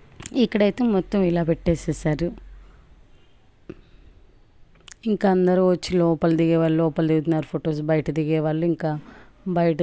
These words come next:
దిగుతున్నారనమాట. ఇంకా మేము కూడా ఎక్కువసేపు అయితే ఉండలేదు, ఓ ఫోటో దిగి వచ్చేసేసాము. ఇంక, ఇంక, ఇంకో చోట అయితే ఇలా చిన్నగా వేశారు. చిన్నగా వేసినా చాలా క్యూట్గా, చాలా బాగుంది. ఇంకా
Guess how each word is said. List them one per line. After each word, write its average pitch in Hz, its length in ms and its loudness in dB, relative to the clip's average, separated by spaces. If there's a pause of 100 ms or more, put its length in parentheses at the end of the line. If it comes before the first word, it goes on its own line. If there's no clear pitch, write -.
దిగుతున్నారనమాట. 156 880 -2 (760)
ఇంకా - 140 -2 (120)
మేము 190 240 6
కూడా 185 160 2
ఎక్కువసేపు - 460 -4
అయితే 175 200 -2
ఉండలేదు, 170 460 2 (160)
ఓ 175 180 0
ఫోటో 170 200 0 (100)
దిగి 170 200 2
వచ్చేసేసాము. 156 800 -2 (1800)
ఇంక, 208 220 0
ఇంక, 202 200 4 (200)
ఇంకో 226 240 4 (120)
చోట 208 220 4
అయితే 202 260 0
ఇలా 196 120 4 (140)
చిన్నగా 196 520 4
వేశారు. 185 460 4 (180)
చిన్నగా 202 440 2
వేసినా 190 300 0
చాలా 185 200 4 (100)
క్యూట్గా, 185 500 4
చాలా 170 300 4
బాగుంది. 170 440 4 (520)
ఇంకా 208 140 2